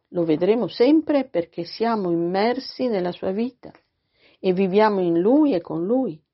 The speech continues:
e riconosciamo la sua presenza invisibile al mondo,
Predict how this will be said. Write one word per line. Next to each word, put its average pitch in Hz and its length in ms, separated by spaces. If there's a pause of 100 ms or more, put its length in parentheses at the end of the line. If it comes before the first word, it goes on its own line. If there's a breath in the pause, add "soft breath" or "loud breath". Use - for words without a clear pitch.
(500 soft breath)
e 214 160
riconosciamo 254 840
la 185 100
sua 214 200
presenza 247 540
invisibile 214 680
al 190 120
mondo, 190 800